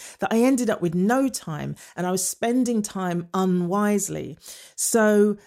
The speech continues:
me taking stock and knowing exactly what time I really have access to was a really important thing for me to do so that I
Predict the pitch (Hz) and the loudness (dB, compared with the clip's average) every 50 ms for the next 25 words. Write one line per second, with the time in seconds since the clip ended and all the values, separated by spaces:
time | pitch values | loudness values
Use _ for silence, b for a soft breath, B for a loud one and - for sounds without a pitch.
0 | B B B B - 208 214 247 269 285 285 285 277 277 - - 254 240 240 - | B B B B 0 2 2 2 2 2 0 0 -2 -4 -4 -4 -4 -4 -2 -2
1 | 226 202 190 175 - - - - - 269 233 190 - - - 185 175 175 180 196 | -2 -2 -2 -2 -4 -6 -4 -2 -2 0 0 -2 -4 -6 -6 -4 -2 0 0 0
2 | 220 240 254 247 214 180 170 165 160 156 175 226 226 - - - 220 220 196 175 | 2 2 2 2 2 2 0 -4 -4 -4 -6 -6 -6 -8 -8 -6 -4 -4 -4 -6
3 | 170 165 185 233 226 - - - _ _ - - - - 214 220 208 202 202 202 | -4 -2 0 0 0 0 -4 -10 _ _ -18 -12 -8 -4 -2 0 2 2 0 0
4 | 180 180 185 180 175 185 214 233 226 226 196 190 175 170 - - - - 220 226 | 0 0 0 0 -2 -2 -4 -2 -2 -2 -2 -2 -2 -4 -6 -10 -14 -12 -10 -8
5 | 208 190 185 - - 202 - - - - - 170 151 147 - - - - 156 143 | -8 -8 -10 -10 -10 -10 -10 -10 -10 -10 -8 -6 -8 -8 -8 -12 -10 -8 -8 -6
6 | 139 135 139 B B B B B 180 190 175 208 196 196 202 233 254 262 262 247 | -6 -8 -10 B B B B B 0 2 2 2 0 0 -2 -4 -2 -2 -2 -2
7 | 247 - - 208 202 196 - - 220 226 214 - 185 185 - - 196 185 180 170 | -4 -4 -4 -4 -4 -4 -4 -4 -2 -2 -2 -2 -4 -6 -6 -4 -4 -2 -2 -2
8 | 175 180 170 170 175 170 165 - - 160 160 196 202 202 170 147 139 - B B | -4 -4 -2 -2 -2 -2 -4 -4 -6 -6 -2 0 2 2 2 0 -2 -6 B B
9 | B B - 185 165 175 - - 180 190 196 190 190 | B B 0 0 0 0 0 2 2 4 4 4 2